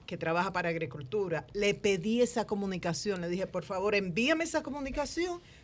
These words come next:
para yo leerla mañana, pero me quedé esperando, no la recibí. Entonces, ¿qué piensan los productores? Vamos a ver, Jovita, ya tú lo tienes listo, lo que dijo en el día de ayer el señor Manuel Escaño, presidente de la Asociación Nacional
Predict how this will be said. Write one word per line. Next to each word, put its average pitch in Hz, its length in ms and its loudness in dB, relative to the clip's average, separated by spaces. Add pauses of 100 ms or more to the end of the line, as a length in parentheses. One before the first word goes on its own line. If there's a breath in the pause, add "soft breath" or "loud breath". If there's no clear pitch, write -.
para 185 200 2
yo 220 200 8
leerla 196 440 4
mañana, 143 520 -4
pero 175 140 -2
me 175 100 0
quedé 180 200 2
esperando, 165 500 0
no 151 120 -2
la 170 140 4
recibí. 135 480 -4 (320 loud breath)
Entonces, 226 500 2 (100)
¿qué 381 240 2
piensan 202 680 2
los 180 100 0
productores? 160 880 0 (320 loud breath)
Vamos 233 340 4
a 285 120 8
ver, 254 440 6
Jovita, 190 420 0
ya 160 180 2
tú 202 80 2
lo 196 140 0
tienes 214 420 4
listo, 247 500 0 (800)
lo 202 240 0
que 202 160 4
dijo 220 260 6
en 165 60 2
el 160 140 0
día 175 180 2
de 208 60 6
ayer 214 380 6
el 160 160 -4
señor 156 280 -4
Manuel 196 280 0
Escaño, 233 480 0
presidente 175 520 -2
de 185 80 0
la 165 80 2
Asociación 175 500 -4
Nacional 240 480 2